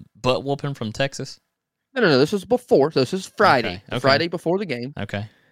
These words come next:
Speaker 2: A fraternity from Oklahoma killed a Longhorn cow and put it on the front yard of a fraternity at the University of Texas.
Speaker 1: Oh, wow.
Speaker 2: Gutted
Speaker 1: Somebody,
Speaker 2: it.
Speaker 1: somebody's mad.
Speaker 2: Oh, yeah, the peta.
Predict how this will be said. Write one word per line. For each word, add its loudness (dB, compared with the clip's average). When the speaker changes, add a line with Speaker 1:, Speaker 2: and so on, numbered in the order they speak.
Speaker 2:
A -4
fraternity -2
from -8
Oklahoma -6
killed 4
a 0
Longhorn -2
cow -6
and -6
put -2
it -10
on 0
the -10
front -6
yard -2
of -6
a -8
fraternity -6
at -4
the -10
University -8
of -10
Texas. -16
Speaker 1:
Oh, -4
wow. -8
Speaker 2:
Gutted -8
Speaker 1:
Somebody, 2
Speaker 2:
it. -12
Speaker 1:
somebody's -6
mad. -10
Speaker 2:
Oh, 8
yeah, 8
the -6
peta. -2